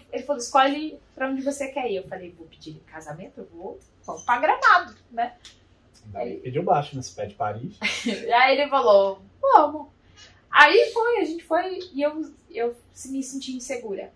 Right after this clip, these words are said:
Speaker 1: pela primeira vez. Eu falei, "Cara, e se eu peço ele em casamento e ele simplesmente fala: não?" E aí acabei com a viagem. Então eu não vou acabar com a viagem. A gente ia voltar dia onze de junho. Aí eu falei, "No dia dos namorados mesmo eu peço." Porque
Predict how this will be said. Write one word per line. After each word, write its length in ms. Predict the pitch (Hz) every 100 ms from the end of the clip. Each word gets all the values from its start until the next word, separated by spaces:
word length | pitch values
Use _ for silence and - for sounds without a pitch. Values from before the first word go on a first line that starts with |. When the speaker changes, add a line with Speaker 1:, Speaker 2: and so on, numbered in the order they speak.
| _
Speaker 1:
pela 160 | 196 196
primeira 340 | 196 202 220
vez. 300 | 202 180 -
Eu 60 | 190
falei, 180 | 202 196
"Cara, 300 | 208 185 180 _
e 80 | 240
se 120 | -
eu 60 | 302
peço 500 | - 208 208 - 208
ele 200 | 196 196
em 60 | 196
casamento 680 | 185 185 175 175 175 294 - _ _ _ _ _ _ _ _ _ _
e 160 | 226 240
ele 220 | 233 233
simplesmente 800 | 233 214 247 247 208 196 202 -
fala: 340 | - 208 202
não?" 200 | 233 202 - _ _ _ _ _ _ _ _
E 200 | 202 214
aí 140 | 196
acabei 340 | 196 233 196 185
com 80 | 190
a 40 |
viagem. 420 | 233 254 180 - -
Então 140 | 277
eu 60 | 359
não 100 | 339
vou 120 | 277
acabar 280 | 269 262 262
com 100 | 277
a 40 |
viagem. 460 | 269 311 - - 185
A 40 |
gente 200 | 185 214
ia 100 | 226
voltar 400 | 208 220 214 202
dia 200 | 196 202
onze 400 | 202 220 277 247
de 120 | 208 202
junho. 380 | 190 196 269 349 _ 151 _ _ _ _
Aí 120 | - 294
eu 40 |
falei, 360 | 262 247 226 196
"No 160 | 254
dia 160 | 254 277
dos 140 | 269
namorados 460 | 277 269 240 233 233
mesmo 240 | 240 240
eu 40 | 302
peço." 340 | - 190
Porque 80 | -